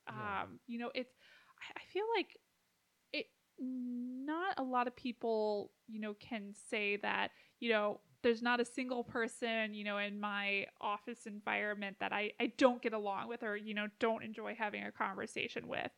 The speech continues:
Speaker 1: Yeah.
Speaker 2: You know, it's, it's a really, really great family feeling working there, you know,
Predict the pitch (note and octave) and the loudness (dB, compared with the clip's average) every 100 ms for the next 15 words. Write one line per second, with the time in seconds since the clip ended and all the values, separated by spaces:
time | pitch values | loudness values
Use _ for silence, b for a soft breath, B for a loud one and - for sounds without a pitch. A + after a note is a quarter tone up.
0 | B B F2 F2 - G#3+ G#3+ - A#3 A#3 | B B -18 -18 -8 -2 -2 0 -2 -4
1 | - - - _ - - A#3+ A#3+ C4 C#4 | -8 -14 -16 _ -12 -8 -6 -2 -2 0
2 | C4 A#3+ A#3 A#3 B3 A#3+ A#3 - G#3+ G#3 | -2 -4 -8 -2 0 2 0 -2 -2 0
3 | G#3 - _ _ - - A3 G#3+ G#3 A#3+ | -2 -6 _ _ -12 -6 -4 -4 -8 -8
4 | - G#3+ G#3 G3+ G3+ A3 _ A3 G#3 - | -6 -6 -4 -6 -8 -12 _ -4 -4 -4
5 | G#3+ G3+ D#2+ A3+ A#3+ - A#3 G3+ G3 | -6 -4 -4 -2 -4 -6 -6 -4 -6